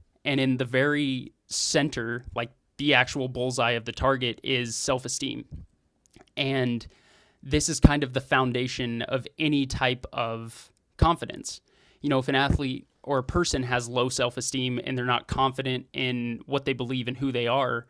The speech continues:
it's tough to build that confidence out into athletic performance. Then the next ring out is self-identity.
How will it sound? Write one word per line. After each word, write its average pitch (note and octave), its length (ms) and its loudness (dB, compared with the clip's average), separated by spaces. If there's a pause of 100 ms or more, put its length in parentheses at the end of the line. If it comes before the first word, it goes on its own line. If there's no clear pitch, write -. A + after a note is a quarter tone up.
(420)
it's - 220 -2
tough D3 420 8
to A#2+ 580 -4 (320)
build C3 260 2
that A#2 180 0
confidence B2+ 520 0
out C3 360 0
into C#3 400 -2
athletic B2+ 380 -2
performance. F#2 680 -10 (880)
Then C#3+ 260 0
the B2+ 80 2
next C#3 340 2
ring C#3 220 2
out B2 300 0
is B2 260 -2
self-identity. B2+ 800 0